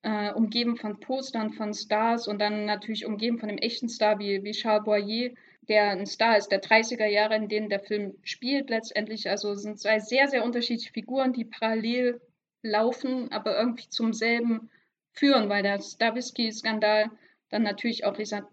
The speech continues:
Ressentiments aus der Rechten, äh, aufbringt. Und der Trotzki, er kann doch nicht hier bleiben und solche Sachen.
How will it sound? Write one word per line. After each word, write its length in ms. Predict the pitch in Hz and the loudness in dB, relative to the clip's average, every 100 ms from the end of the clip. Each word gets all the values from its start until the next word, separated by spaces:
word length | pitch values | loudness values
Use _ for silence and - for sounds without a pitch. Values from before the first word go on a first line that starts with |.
| _ | _
Ressentiments 680 | - 214 208 202 208 214 214 | -6 -4 -4 -6 -6 -6 -6
aus 160 | - 196 | -8 -6
der 160 | 185 | -2
Rechten, 720 | 202 226 - 214 208 202 - _ _ _ _ - | -2 -2 -6 -8 -6 -8 -12 _ _ _ _ -8
äh, 200 | 208 202 | -4 0
aufbringt. 500 | 208 220 - 208 185 | 0 0 -2 -4 -2
Und 160 | 190 | -4
der 80 | 208 | -6
Trotzki, 340 | - 254 - 214 | -6 -8 0 2
er 80 | |
kann 160 | 214 240 | 4 4
doch 60 | 233 | 2
nicht 160 | 214 | 2
hier 140 | - 240 | 4 4
bleiben 380 | 214 208 208 | 6 4 4
und 120 | 185 190 | 0 -4
solche 220 | 202 - | -6 -6
Sachen. 360 | 190 - - | -6 -6 -12